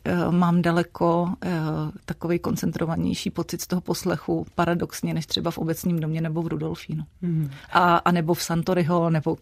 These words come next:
Speaker 1: k-, v Carnegie Hall, kdekoliv jinde. Je to opravdu unikátní místo, to Broumovsko.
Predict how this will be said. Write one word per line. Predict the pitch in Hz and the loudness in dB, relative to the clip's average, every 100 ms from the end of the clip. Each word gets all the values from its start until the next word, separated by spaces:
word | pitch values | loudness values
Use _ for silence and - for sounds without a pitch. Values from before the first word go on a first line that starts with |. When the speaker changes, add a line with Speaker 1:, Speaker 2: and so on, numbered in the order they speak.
| _ - | _ -8
Speaker 1:
k-, | - 160 | -4 -4
v | - | -2
Carnegie | 170 156 180 165 160 | 0 4 4 4 2
Hall, | 156 160 | 2 2
kdekoliv | 160 165 170 165 | 2 2 2 4
jinde. | 175 156 147 - - - - | 4 2 -2 -10 -14 -16 0
Je | - 175 | 4 4
to | - 185 175 | 6 6 6
opravdu | 170 165 151 180 180 | 4 0 0 4 4
unikátní | - 170 165 160 160 156 185 | 4 2 2 0 0 2 4
místo, | 190 190 - - | 4 2 -4 -4
to | 160 | 0
Broumovsko. | 156 151 156 - - 147 | 2 2 0 -2 -6 -8